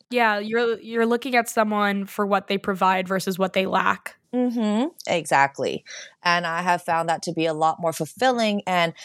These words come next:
Speaker 2: also in doing that, realizing that, you know, they appreciate me for, you know, my transparency and my honesty. And, you know, they see that I can care for them the same way. But of course, when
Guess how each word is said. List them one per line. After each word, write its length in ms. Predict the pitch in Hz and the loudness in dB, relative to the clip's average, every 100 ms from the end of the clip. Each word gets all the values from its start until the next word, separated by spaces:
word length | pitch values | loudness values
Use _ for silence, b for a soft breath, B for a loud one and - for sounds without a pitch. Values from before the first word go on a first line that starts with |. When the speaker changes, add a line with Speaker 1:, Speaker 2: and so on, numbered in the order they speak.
| B | B
Speaker 2:
also 380 | - 175 175 175 | -2 -2 0 -2
in 220 | - 165 | -2 -6
doing 360 | 160 196 208 190 | -2 0 0 0
that, 260 | 170 147 170 | 2 0 0
realizing 560 | 165 160 156 151 151 | 0 0 0 -4 0
that, 200 | 147 147 | 2 4
you 80 | 160 | 2
know, 120 | 156 151 | -2 0
they 200 | 165 190 | 2 2
appreciate 560 | 180 170 147 - 147 95 | 2 -2 -2 2 2 2
me 180 | 151 143 | 0 -2
for, 400 | - 156 147 143 b - | -2 0 0 -2 b -4
you 120 | 165 | 0
know, 120 | 151 | 2
my 160 | 151 147 | 2 0
transparency 880 | 180 151 - 175 151 143 139 143 143 | -2 -4 2 2 4 0 -4 -2 0
and 80 | |
my 160 | 143 143 | 2 0
honesty. 640 | 165 165 156 147 - 147 | 0 0 0 -4 -2 0
And, 280 | - 147 139 B B - | 2 2 0 B B -6
you 100 | 180 | 0
know, 120 | 165 | 0
they 160 | 160 151 | 0 -2
see 200 | - 170 | -2 0
that 140 | 165 | 0
I 80 | 147 | 0
can 160 | 151 151 | -4 -8
care 240 | - 180 | -2 -2
for 140 | 175 160 | -2 -2
them 180 | 156 | 0
the 100 | 147 | 0
same 300 | 143 165 156 | 0 0 0
way. 460 | 165 214 180 160 165 | -2 0 2 0 -2
But 120 | 190 175 | -2 -2
of 180 | 170 | -4
course, 360 | - 170 151 - | 0 2 2 0
when 400 | 156 147 147 147 | 0 2 0 -4